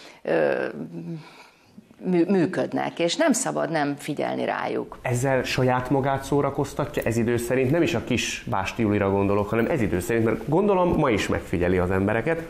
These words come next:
Speaker 2: vagy
Speaker 1: Igen, hát
Speaker 2: És ez szerint a szakmája is, és ezért kérdezem, vagy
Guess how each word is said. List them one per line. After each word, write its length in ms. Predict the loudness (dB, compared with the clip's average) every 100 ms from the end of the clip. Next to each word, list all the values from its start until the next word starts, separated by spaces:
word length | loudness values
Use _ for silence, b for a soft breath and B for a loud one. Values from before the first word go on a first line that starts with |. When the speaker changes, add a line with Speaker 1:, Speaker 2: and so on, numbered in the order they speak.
| -4
Speaker 2:
vagy 180 | 0 0
Speaker 1:
Igen, 220 | 0 0
hát 320 | -2 -2 -6 -8 -16 -18 -18 -18 -10
Speaker 2:
És 160 | -4 -2
ez 120 | -2
szerint 300 | -2 0 2
a 60 | 2
szakmája 560 | 0 -2 0 0 2 2
is, 80 |
és 100 | 0
ezért 260 | 0 0 0
kérdezem, 440 | 0 2 2 0 2
vagy 280 | 2 2